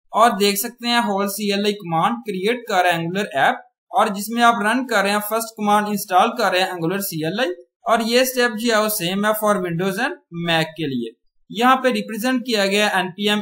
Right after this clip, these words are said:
install, ये put किया गया। उसके बाद एनजी new my dream app, सीडी और एनजी serve, ये सारी Angular सीएलआई represent किया गया। Getting started जो है यहाँ पे represent करना है।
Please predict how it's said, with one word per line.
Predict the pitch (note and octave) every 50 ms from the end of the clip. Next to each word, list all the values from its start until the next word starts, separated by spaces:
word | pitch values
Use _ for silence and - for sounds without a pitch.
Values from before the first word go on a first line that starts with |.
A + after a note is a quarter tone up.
| F#3 G#3+
install, | G#3 G3+ - F#3+ F#3 F3+ F#3 G3 F#3+ F3 E3
ये | F#3 G#3 G3+ G#3+
put | A3 G3+ -
किया | - G3+ G3 F#3+
गया। | F#3 F#3 F#3 F#3 F#3 F#3+ F#3+ F#3 - _ _ _ -
उसके | F3+ F#3 - G3+ G#3
बाद | G#3+ G#3+ G#3+ F#3
एनजी | F#3+ G3 G3+ G3+ E3+ F#3+ G3+ F#3+
new | F#3+ G3 G3+ G3+ G3
my | F#3+ F#3 F#3+ F3
dream | D#3 E3 F3+ F#3 G3 G3 G3
app, | G3 G3 G3 - - -
सीडी | - F3+ F3 E3+ D#3+ D#3+ F#3+ G3+ G3+ G3 _ _ _ _ _ -
और | F3 F#3+ G3 G3
एनजी | F#3+ F#3 F#3 F#3 E3 G3 G3+ -
serve, | - G#3 G#3 G3+ G3+ G#3
ये | G#3+ G#3
सारी | G#3+ A3 G3+ G3 G3+ G#3 F#3+
Angular | F#3+ F3+ F3 F#3 G3+ G#3+ G#3
सीएलआई | G3+ G3+ F#3 F3+ F3 F#3 G3 A3 A#3
represent | F#3+ F3+ F#3 F3 F3+ F#3+ G3+ G3+ G3 -
किया | F3+ E3+ E3
गया। | E3+ F3 E3
Getting | D#3+ E3+ E3 E3+ A#3+ C#4 E4 - _ _ _ _ _ -
started | - - - - G3+ G3 G3 G3 F#3+ G3 G3+ G3 F#3+ F#3+
जो | G3+ F#3+
है | F3+ F3
यहाँ | F3 F3 F3
पे | F3 C4 B3+
represent | G#3+ D#3+ - F3+ F3+ F3+ G3 G3 G3
करना | E3 F3 D3 A#2 A2 A2
है। | G#2+ A2